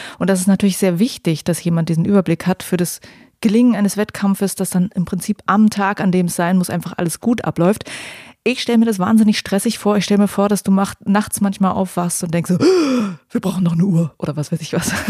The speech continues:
<laughs> Wie geht's dir mit dieser Verantwortung, in Klammern, auch jetzt gerade, weil die W M bald ansteht?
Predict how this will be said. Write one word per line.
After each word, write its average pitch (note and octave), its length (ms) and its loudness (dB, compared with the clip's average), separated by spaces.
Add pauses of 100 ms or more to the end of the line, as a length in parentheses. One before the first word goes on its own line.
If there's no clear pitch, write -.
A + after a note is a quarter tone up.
(140)
<laughs> - 280 -10
Wie G#3 260 2
geht's - 360 -4
dir B3 120 0
mit A#3+ 120 4
dieser A3+ 180 0
Verantwortung, G#3+ 840 0
in G3+ 140 2
Klammern, F#3+ 440 2 (400)
auch A3 200 -2
jetzt - 380 -6
gerade, F#3+ 480 0
weil F#3+ 120 0
die G3+ 140 2
W G3+ 120 4
M C#4 200 0
bald D#3 260 -2
ansteht? D#3 600 -4